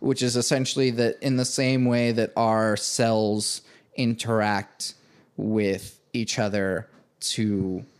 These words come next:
create one, well, to create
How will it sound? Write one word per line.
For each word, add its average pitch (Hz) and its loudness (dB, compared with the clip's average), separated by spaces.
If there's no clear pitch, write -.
create 104 -2
one, 101 0
well, 110 0
to - -6
create 107 -2